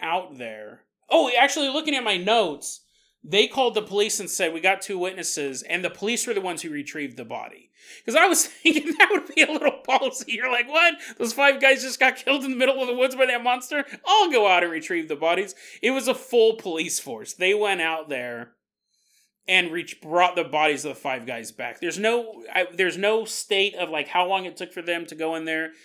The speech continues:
if the men still had their organs. But when the police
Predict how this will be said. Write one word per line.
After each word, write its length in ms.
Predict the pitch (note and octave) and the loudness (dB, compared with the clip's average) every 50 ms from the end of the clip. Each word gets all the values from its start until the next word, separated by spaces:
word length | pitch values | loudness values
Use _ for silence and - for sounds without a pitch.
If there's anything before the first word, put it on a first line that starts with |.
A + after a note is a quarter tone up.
| - _ _ - | -20 _ _ -8
if 180 | - F3+ F3+ - | -6 -6 -4 -4
the 120 | G3 F3+ | -4 -4
men 240 | E3+ E3+ E3+ E3+ - | -2 -2 -4 -4 -4
still 220 | - - E3+ D#3+ | -6 -8 -6 -4
had 180 | E3+ D#3+ D3 D3 | -4 -4 -4 -4
their 120 | C#3+ C3+ | -6 -6
organs. 460 | - C#3+ D3 D3+ D#3 D3+ C#3+ C3+ C3 | -2 -2 0 0 -2 -2 -6 -8 -8
But 220 | - - E3 D3+ D3 | -6 -4 -4 -4 -2
when 240 | D#3+ G3 G#3+ A#3 A#3+ | 0 0 0 2 2
the 80 | A#3 | 0
police 800 | A3+ - - - F#3 F3+ F#3 G#3+ A3+ G#3+ F#3 D#3+ C#3 - - - | 0 -2 -4 -6 -4 -2 -2 -4 -4 -6 -6 -8 -8 -8 -8 -10